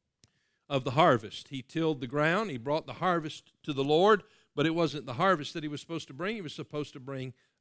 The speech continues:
a lamb. Abel brought the lamb. His sacrifice, his sacrifice was accepted. Cain brought the fruit of the ground. His sacrifice was reject-, was rejected by God. And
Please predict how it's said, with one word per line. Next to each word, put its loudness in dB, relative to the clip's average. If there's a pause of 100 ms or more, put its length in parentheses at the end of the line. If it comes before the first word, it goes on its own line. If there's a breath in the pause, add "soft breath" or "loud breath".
a -2
lamb. -4 (1800)
Abel 6
brought 2
the -4
lamb. -2
His -6
sacrifice, -8 (420)
his -14
sacrifice -10
was -14
accepted. -10 (380)
Cain 2 (220)
brought -4
the -14
fruit -6
of -4
the -6
ground. -6 (220)
His -10
sacrifice -8
was -16
reject-, -12 (380)
was -12
rejected -8
by -8
God. -6 (440 soft breath)
And -6